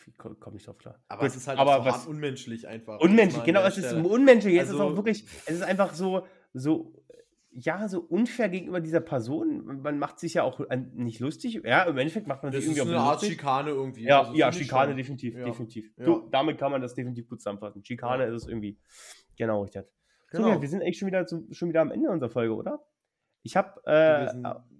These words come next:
Speaker 1: wir sind
Speaker 2: absolut
Speaker 1: sowieso
Speaker 2: durch.
Speaker 1: am Ende, wir sind sowieso am Ende.
Speaker 2: Aber ich
Speaker 1: Wir haben
Speaker 2: fühle mich
Speaker 1: noch
Speaker 2: jetzt
Speaker 1: was
Speaker 2: schon wieder viel wacher, muss ich
Speaker 1: Ich bin
Speaker 2: sagen.
Speaker 1: wacher. Warst du nicht wach gewesen, Richard?
Speaker 2: Ich
Speaker 1: Mensch.
Speaker 2: war im Halbschlaf, nur mit einem
Speaker 1: Halbschlaf.
Speaker 2: Auge auf da gesessen. Jetzt
Speaker 1: Ach,
Speaker 2: bin ich
Speaker 1: deswegen hast du, hast du zwischendurch einfach nicht geredet mit mir. Siehst du? Ich hab dich nämlich einfach nicht gehört zwischendurch.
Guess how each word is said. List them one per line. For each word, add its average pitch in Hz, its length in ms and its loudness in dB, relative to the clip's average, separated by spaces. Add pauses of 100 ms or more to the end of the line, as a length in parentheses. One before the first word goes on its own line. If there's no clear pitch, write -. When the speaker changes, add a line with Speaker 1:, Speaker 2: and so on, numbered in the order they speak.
(160)
Speaker 1:
wir 120 80 -14
sind 120 120 -16
Speaker 2:
absolut 127 280 -4
Speaker 1:
sowieso 127 240 0
Speaker 2:
durch. 160 60 10
Speaker 1:
am 120 100 4
Ende, 110 240 2
wir 107 100 -2
sind 117 100 -6
sowieso 117 280 -6
am 107 140 -2
Ende. 101 200 -4 (1400)
Speaker 2:
Aber 135 180 -2
ich 123 60 -2
Speaker 1:
Wir 147 80 4
haben 190 80 6
Speaker 2:
fühle 196 100 6
mich 185 60 0
Speaker 1:
noch 175 60 4
Speaker 2:
jetzt 165 80 2
Speaker 1:
was - 40 -10
Speaker 2:
schon 190 80 -4
wieder 180 200 -4
viel 175 200 -12
wacher, 120 400 -12 (140)
muss 123 200 -12
ich 123 60 -10
Speaker 1:
Ich 123 60 -6
bin - 100 -4
Speaker 2:
sagen. 123 100 0
Speaker 1:
wacher. 123 420 0
Warst - 200 -4
du - 40 0
nicht 214 200 -2
wach 110 220 -4
gewesen, 117 300 -2
Richard? 165 320 -6
Speaker 2:
Ich - 60 -18
Speaker 1:
Mensch. 120 240 -10
Speaker 2:
war 131 260 -4
im 127 120 -12
Halbschlaf, 120 540 -10 (120)
nur 131 200 -14
mit 120 100 -12 (100)
einem 110 80 -12
Speaker 1:
Halbschlaf. 120 220 -14
Speaker 2:
Auge 113 180 -8
auf 110 200 -12
da 107 160 -14
gesessen. 113 340 -14
Jetzt 117 140 -14
Speaker 1:
Ach, - 60 -8
Speaker 2:
bin 123 80 -10
ich 143 80 -4
Speaker 1:
deswegen 190 200 2
hast 160 160 2
du, 139 120 0
hast 131 140 -4
du 127 80 -6
zwischendurch - 360 -4
einfach 127 220 -2
nicht 131 180 -8
geredet 120 280 -2
mit 107 100 -6
mir. 104 240 -6
Siehst 131 260 -16
du? 202 140 -10 (260)
Ich - 40 -20
hab - 80 -20
dich 113 120 -10
nämlich 110 220 -8
einfach 135 240 -10
nicht 180 180 -12
gehört 208 300 -2
zwischendurch. 110 460 -10